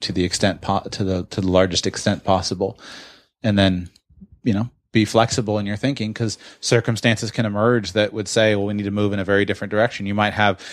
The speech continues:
your birth plan specifically pointed in this direction, and then some circumstance presents itself and you need to make a,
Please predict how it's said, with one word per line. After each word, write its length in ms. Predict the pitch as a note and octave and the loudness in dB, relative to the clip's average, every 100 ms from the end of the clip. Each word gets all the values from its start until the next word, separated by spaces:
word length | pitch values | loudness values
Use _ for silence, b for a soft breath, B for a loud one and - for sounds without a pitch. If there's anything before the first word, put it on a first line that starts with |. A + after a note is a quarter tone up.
| B - | B -4
your 120 | G2+ | 2
birth 240 | G#2+ G2 | 2 2
plan 440 | - G#2+ G#2 G#2+ - _ _ _ _ _ _ _ _ _ _ | 2 2 0 -4 -8 _ _ _ _ _ _ _ _ _ _
specifically 580 | - A2 - A2+ - G#2+ | -4 0 2 0 2 0
pointed 320 | - A2+ G#2+ | 2 0 2
in 180 | G#2 F#2+ | 0 2
this 160 | A#2+ | 0
direction, 580 | - A2 F#2+ - G#2 A#2 B B B - | 4 4 2 0 -4 -6 B B B -4
and 160 | A2 | 2
then 580 | G#2 G#2+ G#2 G2+ G2+ G#2 _ _ _ _ _ _ _ _ | 4 4 2 0 -4 -6 _ _ _ _ _ _ _ _
some 340 | - A#2+ A2 G#2 | 0 0 0 2
circumstance 540 | B2 A2+ G#2 A#2 G#2+ | 0 0 -2 0 0
presents 360 | - G#2 A#2+ C#3+ | 0 0 0 -2
itself 400 | - G2+ G2 A2 | 0 2 2 -2
and 80 | |
you 80 | G#2 | -2
need 180 | G2+ G2+ | 0 0
to 100 | F#2+ | -2
make 220 | G2 G2+ G#2+ | 0 0 4
a, 340 | G#2+ G#2+ | 2 2